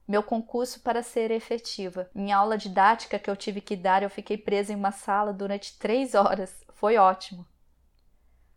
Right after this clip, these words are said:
Um sentimento com ique, respeito. Audiodescrição da foto da entrevistada. Mulher, branca, com cabelo curto, grisalhos e penteado de lado. Usa óculos,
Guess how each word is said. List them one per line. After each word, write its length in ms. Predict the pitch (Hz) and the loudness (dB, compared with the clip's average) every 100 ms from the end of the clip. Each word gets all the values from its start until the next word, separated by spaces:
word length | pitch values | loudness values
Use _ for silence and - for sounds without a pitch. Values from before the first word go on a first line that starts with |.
| _ | _
Um 100 | 202 | -6
sentimento 720 | 208 226 214 - 208 202 214 | -4 -4 -6 -4 -4 -6 -8
com 160 | - 202 | -6 -6
ique, 480 | 196 - 214 240 - _ _ - _ | -6 -6 -2 -2 -4 _ _ -20 _
respeito. 840 | - 214 208 - - - - - _ _ _ _ _ _ _ - | -8 -6 -6 -10 -12 -12 -14 -20 _ _ _ _ _ _ _ 6
Audiodescrição 920 | 202 233 233 226 - - 202 233 233 | 6 6 2 -2 -2 -8 -8 -6 -2
da 140 | 208 | -2
foto 520 | 214 - 220 226 - 180 | -2 2 2 2 -2 -6
da 200 | 190 196 | -2 -2
entrevistada. 840 | 196 202 202 - - 165 170 185 | -2 -4 -6 -8 -4 -4 -4 -6
Mulher, 540 | 214 226 202 196 214 214 | -2 2 6 6 6 2
branca, 640 | 185 196 208 220 - 180 - _ | 2 2 2 -2 -4 -4 -6 _
com 140 | - 202 | -8 -4
cabelo 440 | 220 196 202 202 | -2 0 0 -2
curto, 540 | - - 196 220 - 254 | -8 -8 -6 -6 -6 -6
grisalhos 920 | 214 208 185 165 160 190 254 - - | -2 -4 -2 -2 -2 -4 -8 -12 -12
e 60 | 214 | -6
penteado 680 | 214 214 - 208 202 196 | -4 -4 0 2 2 0
de 140 | 196 233 | -6 -2
lado. 260 | 190 - - | -2 -2 -2
Usa 340 | 202 185 185 | 0 2 2
óculos, 680 | 175 180 - - 285 - - | 6 4 4 -2 -10 -10 -18